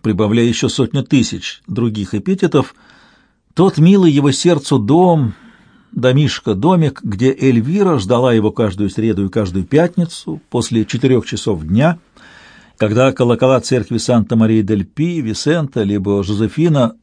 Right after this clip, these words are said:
с высоты своих колоколен начинали созывать верных к совместному чтению молитвы святого Розария.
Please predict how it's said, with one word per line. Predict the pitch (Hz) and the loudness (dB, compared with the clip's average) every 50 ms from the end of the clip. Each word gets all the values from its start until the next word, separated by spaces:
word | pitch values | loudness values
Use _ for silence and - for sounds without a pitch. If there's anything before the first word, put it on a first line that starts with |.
| _ _ | _ _
с | - - - | -8 -6 -4
высоты | 117 120 120 - - 127 117 - 139 123 117 113 | -2 -2 -2 0 0 -2 0 0 -2 -2 -2 -4
своих | - - 113 110 107 95 - | -6 -4 -2 -2 -2 -4 -4
колоколен | - - 107 107 104 101 - 175 185 170 156 131 | -4 -4 -4 -4 -4 -4 -2 0 0 2 2 0
начинали | 120 113 - 123 131 151 156 151 135 | 0 -2 -2 -2 0 0 0 0 0
созывать | - 131 117 107 117 123 135 123 - - | -2 -2 -2 0 2 2 2 2 0 -2
верных | 107 113 131 131 117 113 107 113 107 - - _ _ _ _ | 0 2 4 4 4 4 4 2 2 0 -4 _ _ _ _
к | - | -4
совместному | - 131 117 107 95 120 127 117 - - 127 113 107 | 0 0 2 2 2 2 0 0 0 0 0 0 0
чтению | 95 - - - 135 123 113 117 120 | 0 -2 -2 -2 0 2 2 4 4
молитвы | 117 113 113 127 139 135 - 117 | 4 4 4 2 0 0 -2 -4
святого | 110 - 113 110 - 123 113 117 | -6 -4 -4 -4 -2 0 0 2
Розария. | 117 123 117 123 156 160 151 110 85 78 | 2 2 2 2 2 2 2 0 -2 -4